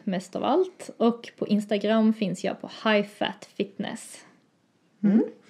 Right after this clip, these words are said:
Speaker 2: Eh, och mig hittar man på less carbs punkt se och Less Carbs på Instagram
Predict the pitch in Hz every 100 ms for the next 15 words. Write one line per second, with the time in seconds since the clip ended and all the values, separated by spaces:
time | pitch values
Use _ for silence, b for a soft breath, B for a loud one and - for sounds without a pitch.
0 | B B B - 214 202 202 202 233 285
1 | 262 196 180 175 - 170 165 175 175 -
2 | - 170 196 196 - 170 165 185 - 202
3 | 415 - - 175 - 180 175 - - 175
4 | 160 190 - - - 196 185 - 185 185
5 | 247